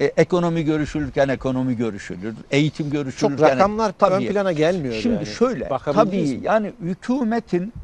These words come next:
Speaker 1: tabii hükümetin şu anda en büyük sıkıntısı benim kanaatim ekonomide.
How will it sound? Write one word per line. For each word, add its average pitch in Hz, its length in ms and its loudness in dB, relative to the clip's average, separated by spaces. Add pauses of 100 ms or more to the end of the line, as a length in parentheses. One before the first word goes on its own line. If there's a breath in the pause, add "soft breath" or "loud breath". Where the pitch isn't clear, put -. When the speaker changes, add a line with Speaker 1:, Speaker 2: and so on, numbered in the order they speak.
Speaker 1:
tabii 190 380 0 (260)
hükümetin 147 760 -6 (720 soft breath)
şu - 340 -6
anda 127 500 0 (420)
en 262 380 0
büyük 156 360 2 (380)
sıkıntısı 156 800 -2 (100)
benim 139 220 -2
kanaatim 131 580 -4 (340)
ekonomide. 123 640 -2